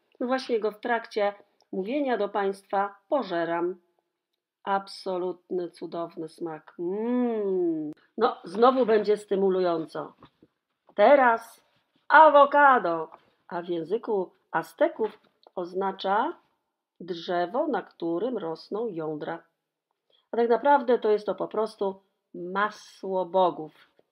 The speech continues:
Na śniadanie polecam jako guacamole. Przygotowanie, e, guacamole to po prostu pestka. Przekraja się awokado, wyjmuje się pestkę i ten miąższ przekłada się do talerza,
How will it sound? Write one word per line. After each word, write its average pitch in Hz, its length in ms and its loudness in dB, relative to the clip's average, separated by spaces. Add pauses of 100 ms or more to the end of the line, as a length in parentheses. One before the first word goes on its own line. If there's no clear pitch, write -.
(480)
Na 214 240 4
śniadanie 220 800 0
polecam 196 600 -6
jako 190 400 -10 (180)
guacamole. 180 840 0 (840)
Przygotowanie, 233 1080 0
e, 180 180 -8
guacamole 190 540 -4
to 180 100 -12
po 165 100 -16
prostu 185 300 -12
pestka. - 440 -12 (380)
Przekraja 185 480 -4
się 160 360 -6
awokado, 214 520 -4 (520)
wyjmuje 220 460 2
się - 180 -14 (200)
pestkę 262 520 -4 (300)
i 196 80 -10
ten 170 320 -2
miąższ 202 420 -2
przekłada 175 480 -8
się - 160 -18
do 208 200 -6
talerza, 247 600 -6